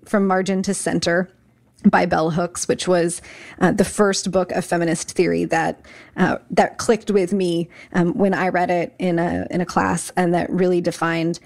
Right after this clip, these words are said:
how I came to understand what feminism is trying to do in culture. Um, it's accessible. It's not a scary, um, academic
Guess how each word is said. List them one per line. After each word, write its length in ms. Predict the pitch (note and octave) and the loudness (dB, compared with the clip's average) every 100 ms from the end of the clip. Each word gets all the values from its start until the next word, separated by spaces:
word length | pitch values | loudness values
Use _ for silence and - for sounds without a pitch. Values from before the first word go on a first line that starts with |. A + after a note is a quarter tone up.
| - | -10
how 160 | - F#3+ | 0 2
I 80 | F3+ | 2
came 200 | G3 E3 | 0 -2
to 120 | - | -2
understand 640 | F#3+ E3+ - - F3 F3 | -2 -2 -4 -2 0 0
what 160 | F3+ - | -2 -2
feminism 520 | E3+ E3 D#3 D#3 - - | 0 0 0 0 -2 -4
is 100 | - | -6
trying 280 | D3+ E3 | -4 -2
to 100 | E3+ | -2
do 380 | E3+ E3 D#3+ D#3+ - - - _ | -2 0 0 -2 -6 -20 -20 _
in 160 | G#3 F#3+ | 0 2
culture. 520 | F3+ - - - F3 - | 0 -2 -4 -4 -6 -2
Um, 200 | F3 E3+ | 0 0
it's 180 | F3 - | -2 -2
accessible. 720 | - - A3+ - G#3 G3+ F#3+ | -4 0 0 0 0 0 0
It's 160 | - F#3+ | -2 -2
not 160 | F3+ | -2
a 40 | F#3+ | -2
scary, 600 | - G3 F#3 F3+ F3+ F3 - - | -2 0 0 0 -2 -4 -14 -4
um, 320 | F#3+ F3 B3 | 0 0 0
academic 680 | - F3+ F#3+ G3 F#3 F3 - | -2 -2 0 0 2 0 -4